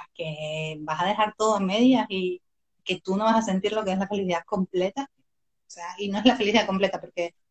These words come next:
puedas tener un buen trabajo, puedas bailar en mi caso, o entrenar, no, es, es, eh, la gente tan maravillosa que conoces, de las asociaciones, la, la familia que yo elegí, que son mis amigos, mi familia, obviamente,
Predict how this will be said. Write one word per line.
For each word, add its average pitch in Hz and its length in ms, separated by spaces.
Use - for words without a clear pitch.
puedas 175 180
tener 185 220
un 180 100
buen 170 140
trabajo, 180 600
puedas 165 400
bailar 175 420
en 175 80
mi 165 100
caso, 196 400
o 185 100
entrenar, 180 640
no, 170 540
es, - 160
es, 185 400
eh, 165 220
la 165 100
gente 170 260
tan 214 240
maravillosa 185 500
que - 100
conoces, 202 440
de 175 80
las 160 140
asociaciones, 175 760
la, 165 440
la 185 120
familia 190 360
que 196 120
yo 175 100
elegí, 190 380
que - 80
son 165 200
mis 175 160
amigos, 214 460
mi 175 120
familia, 185 420
obviamente, 214 580